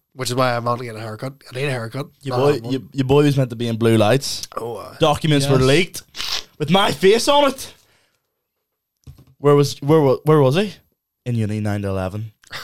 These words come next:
Speaker 2: Never called. Never, never contacted for said role. I was gonna be the next big thing, mate.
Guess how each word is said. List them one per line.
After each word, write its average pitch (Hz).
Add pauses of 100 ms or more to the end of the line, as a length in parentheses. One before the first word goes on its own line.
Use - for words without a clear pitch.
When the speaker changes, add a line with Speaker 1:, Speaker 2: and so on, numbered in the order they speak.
(120)
Speaker 2:
Never 107
called. 101
Never, 127 (200)
never 135
contacted 127
for 117
said 110
role. 104 (1300)
I 117
was 117
gonna 127
be 120
the 113
next 107
big 110
thing, 110
mate. 139